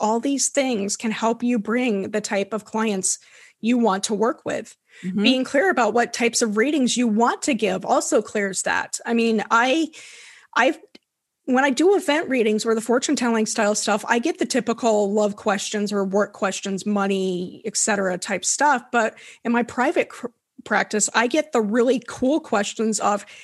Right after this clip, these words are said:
Speaker 1: "How can tarot and you help me go from point A to point B
Speaker 2: Mm-hmm.
Speaker 1: in X time?" Or, "I don't know, I don't have a time frame. How can I change my life?"
Speaker 2: Yeah.
Speaker 1: And that's because that's the way I've cultivated that private practice.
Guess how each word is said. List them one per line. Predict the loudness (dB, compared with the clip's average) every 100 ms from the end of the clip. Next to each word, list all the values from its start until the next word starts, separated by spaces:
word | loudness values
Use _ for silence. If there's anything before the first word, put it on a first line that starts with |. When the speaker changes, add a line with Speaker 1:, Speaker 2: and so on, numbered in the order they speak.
| -20
Speaker 1:
"How | -4 0 0
can | 2 2 2 0 -4
tarot | 0 2 2
and | 2 0 0
you | 2 0
help | 0 -2 -2
me | -2 -2 -4 -6 -12 -20 -2
go | -2
from | 0 -2
point | -4 0 0 2
A | -2
to | -2
point | -4 -4 -4 -4 -6
B | -4 -4 -4
Speaker 2:
Mm-hmm. | -4 -4 -6 -8 _ _ _ _ _ _
Speaker 1:
in | -4 -2
X | -4 -4
time?" | -4 -4 -4 -6 -14 _
Or, | -4 -2
"I | 0
don't | 0 2
know, | 0 0
I | 0
don't | 2
have | 0 -2
a |
time | -4 -4
frame. | -6 -8 -8
How | -6
can | -4 0
I | 0 0
change | -2 -2 0 0 0
my | -2
life?" | -2 -2 -2 -6 -16 _ _ _
Speaker 2:
Yeah. | -2 -2 -4 -10 _
Speaker 1:
And | 0 2 2
that's | 2 2 0 0
because | -4 -2 0
that's | 0 0
the | 0
way | 2 2
I've | 0
cultivated | -4 -4 -4 -4 -4 -2 -4 -2
that | -2 -2 -4
private | -2 0 0 -4
practice. | 0 0 0 -8 -8 -8